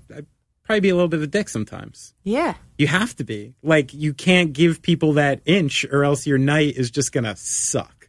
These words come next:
Speaker 2: "Oh, you lost your ticket? Really? Okay,
Speaker 1: Yeah.
Speaker 2: come on in."
Speaker 1: Yeah, like, what the fuck are you supposed to do? <laughs> I mean, I dealt with that all the time. Like, you know, people, uh, you know, licking their Sharpie mark and,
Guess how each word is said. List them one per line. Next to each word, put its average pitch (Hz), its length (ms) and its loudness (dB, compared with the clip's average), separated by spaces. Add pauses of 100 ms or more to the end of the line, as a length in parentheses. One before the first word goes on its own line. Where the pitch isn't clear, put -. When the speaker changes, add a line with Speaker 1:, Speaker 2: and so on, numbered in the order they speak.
Speaker 2:
"Oh, 392 140 2
you 370 140 2
lost 359 340 0
your 349 100 -2
ticket? 370 420 -2
Really? 359 360 0
Okay, 440 260 0
Speaker 1:
Yeah. 247 60 0
Speaker 2:
come 359 240 0
on 349 200 -2
in." 285 240 -4 (140)
Speaker 1:
Yeah, 233 220 2
like, 151 220 -2
what 220 100 0
the - 60 -16
fuck - 300 -4
are 254 40 0
you 233 40 0
supposed 240 440 -2
to 240 60 -4
do? 277 460 0
<laughs> - 400 -6
I - 60 2
mean, 208 80 6
I 214 80 4
dealt 226 200 2
with 220 100 2
that 214 140 2
all 214 120 4
the 208 80 0
time. 160 340 -2
Like, 156 340 2 (100)
you 170 120 0
know, 135 200 2
people, 147 420 2
uh, 127 340 2 (640)
you 135 100 0
know, 127 120 4
licking 147 420 4
their 135 380 2
Sharpie 143 580 2
mark 139 480 -2
and, 117 240 0